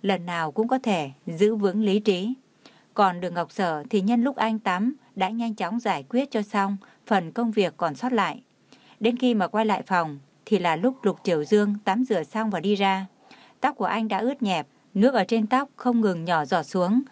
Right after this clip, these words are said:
thân thể cao ráo được bao bọc trong chiếc áo choàng tắm,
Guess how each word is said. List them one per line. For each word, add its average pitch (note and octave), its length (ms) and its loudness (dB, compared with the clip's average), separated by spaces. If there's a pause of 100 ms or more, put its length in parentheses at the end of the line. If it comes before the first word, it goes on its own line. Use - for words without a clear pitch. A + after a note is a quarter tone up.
(160)
thân B3+ 160 4
thể F#3 200 0
cao A3 200 0
ráo G#3 320 0
được G#3 160 0
bao G3+ 160 2
bọc F3+ 320 0
trong A3 220 -2
chiếc C4 180 -2
áo F#3+ 220 -2
choàng F3 240 -4
tắm, F#3 340 0